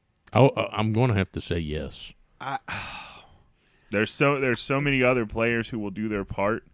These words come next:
Speaker 3: but if he doesn't kick in anywhere from nine to thirteen a game,
Speaker 1: they're gonna be hurting.
Speaker 3: Yep.
Speaker 2: I don't know. Uh,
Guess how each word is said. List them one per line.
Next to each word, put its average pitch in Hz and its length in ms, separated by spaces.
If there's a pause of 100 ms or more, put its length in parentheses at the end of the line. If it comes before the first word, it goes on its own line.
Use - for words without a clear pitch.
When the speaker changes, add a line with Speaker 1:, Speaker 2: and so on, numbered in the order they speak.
(880)
Speaker 3:
but 95 180
if 92 180
he 110 180
doesn't 107 400
kick 107 280
in 104 540
anywhere 95 460
from 92 260
nine 101 640 (100)
to 101 120 (160)
thirteen 101 480
a 92 60
game, 101 440 (960)
Speaker 1:
they're 90 100
gonna 85 140
be 76 100
hurting. 80 320
Speaker 3:
Yep. 90 160 (2000)
Speaker 2:
I 131 100
don't 151 120
know. 127 320
Uh, 147 100